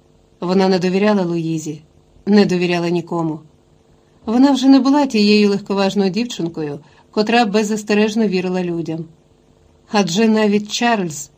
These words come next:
єдиний, кому вона довірилася, зрадив її, а Луїза — ворог. Ввечері королеву відвідав Франциск. Йому вже розповіли про нездужання її величності,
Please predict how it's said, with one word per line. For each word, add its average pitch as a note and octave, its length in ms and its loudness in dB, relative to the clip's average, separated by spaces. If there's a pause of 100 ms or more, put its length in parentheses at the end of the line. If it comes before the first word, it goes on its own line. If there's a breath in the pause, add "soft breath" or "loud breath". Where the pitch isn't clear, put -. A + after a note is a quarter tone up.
(120)
єдиний, A3 580 2
кому A3+ 280 2
вона G#3 200 2
довірилася, F#3 840 -4 (200)
зрадив F#3 440 -2
її, E3 360 -6 (500)
а F#3+ 120 -2
Луїза — F3 520 -2 (280)
ворог. F3 520 -4 (2250)
Ввечері A3 640 2
королеву A3 560 2
відвідав F3+ 560 -2
Франциск. E3 640 -8 (880 soft breath)
Йому C4 320 6
вже C4+ 200 2
розповіли B3+ 600 0
про G3 180 -2
нездужання G3 600 0
її F3+ 300 -2
величності, F3+ 760 -6